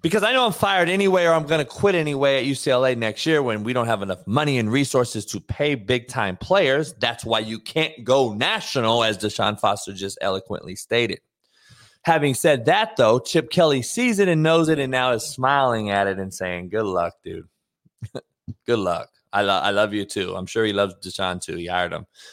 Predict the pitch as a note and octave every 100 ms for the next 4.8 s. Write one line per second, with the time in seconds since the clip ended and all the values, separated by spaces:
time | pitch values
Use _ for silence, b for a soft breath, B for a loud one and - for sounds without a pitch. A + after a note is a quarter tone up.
0 | B - F#2 F#2+ G#2 F2 D#2+ - _ _
1 | _ _ _ _ B B B _ C3 D#3
2 | C#3+ D#3 D3+ C3+ A2+ - A#2 F#2 - F#2+
3 | F2+ - G2 - _ - - F2+ - -
4 | E2+ E2+ F2 F2+ F2 - -